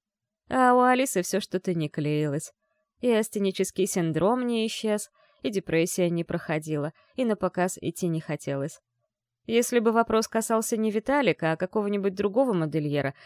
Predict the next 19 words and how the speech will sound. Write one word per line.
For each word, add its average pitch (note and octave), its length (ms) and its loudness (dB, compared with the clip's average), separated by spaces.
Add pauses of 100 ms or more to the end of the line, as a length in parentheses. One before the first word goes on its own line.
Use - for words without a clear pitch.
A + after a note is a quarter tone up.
она A3 200 0
бы A3 140 0
ни A#3 100 0
за A#3 160 0
что A3+ 160 -4
не E3+ 120 0
пошла. C#3 440 -6 (380)
А A3 120 -2
так - 340 -6
пришлось G3+ 460 -2
взять F3 320 -2
себя D3+ 300 -2
в D3 40 -6
руки. - 360 -8 (720)
Мальчик A3+ 480 0
достоин G#3+ 520 2
славы E3+ 440 2
и - 20 0
признания, D#3 800 -4